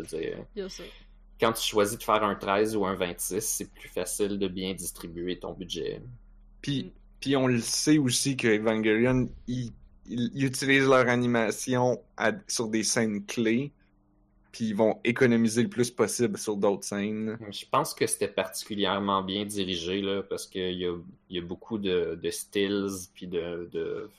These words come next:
Speaker 1: de fonds
Speaker 2: Ouais.
Speaker 1: qui sont tellement bien faits, puis
Speaker 2: Mhm.
Speaker 1: dans plein de productions, il, il aurait passé là-dessus comme c'est pas important.
Speaker 2: La composition. Genre, justement, toutes les scènes qu'on dit qu'il y a comme une séparation au centre de l'image, comme...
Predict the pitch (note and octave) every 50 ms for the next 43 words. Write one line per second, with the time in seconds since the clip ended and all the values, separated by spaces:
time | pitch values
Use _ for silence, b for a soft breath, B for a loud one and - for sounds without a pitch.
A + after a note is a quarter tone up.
0 | - - - G2+ G2 F#2+ F2+ - - - G2+ G2+ G#2 G#2 G#2 A2 A2 - G2+ F#2+
1 | F#2 - - G#2+ G#2+ A#2 A#2+ B2+ C3 A2+ A2+ G#2 G2+ F#2+ F2+ - - G#3+ A3 G#3+
2 | - - G#3+ G#3+ G#3+ G3+ - F3+ F3+ F3+ F#3 - - F#3 - _ _ _ _ _
3 | - B2 A#2 - - - - G2 F#2 F2+ F2+ - - - G#2 G2+ G#2 A2 A2 G#2+
4 | G2+ F#2+ - - F#2+ F#2 F2+ F2 F2 F2 F2 - - F#2 F2+ - - - G#2+ G#2
5 | G2 F2+ - - - - - - G2 F#2+ F#2+ F2+ - - G2 - - F#2+ F2+ F#2
6 | - - E2 - - - - F2+ F2+ F2+ F2 F2 - - _ - G#3+ G3+ G3 -
7 | - G#3 G3 F3 F3+ F#3 F#3+ F3 E3 - - G3+ G#3 G#3 G3+ - _ _ _ _
8 | _ _ _ _ _ _ _ - F#3+ G3+ G3 - A3 A3+ A#3 A#3+ - B3+ B3+ A#3+
9 | G#3+ A3 - A#3+ A3 A#3+ B3+ - G#3+ F3 G3 - - - G#3 F#3+ F#3+ - G3+ G#3
10 | G3 G#3 G3 G3 - G3+ G3 F#3 E3+ F3+ F3 G3 - A3 G#3+ G#3 F#3 F#3 - G3
11 | G3+ G3 F#3 F3 E3+ E3 E3 F#3 A#3 A#3+ - - D#3+ D#3 D#3+